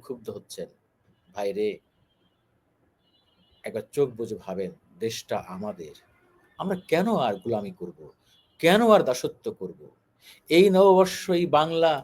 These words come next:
এই নববর্ষ, এটি তো বাংলাদেশের মানুষের, বাঙালিদের, আগে বাংলাদেশিদের। আমরা এটি স্বাধীন সার্বভৌম রাষ্ট্র,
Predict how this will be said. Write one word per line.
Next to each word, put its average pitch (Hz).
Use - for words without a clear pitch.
এই 180
নববর্ষ, 165
এটি 123
তো 190
বাংলাদেশের 156
মানুষের, 90
বাঙালিদের, 104
আগে 165
বাংলাদেশিদের। 127
আমরা 151
এটি 135
স্বাধীন 147
সার্বভৌম 135
রাষ্ট্র, -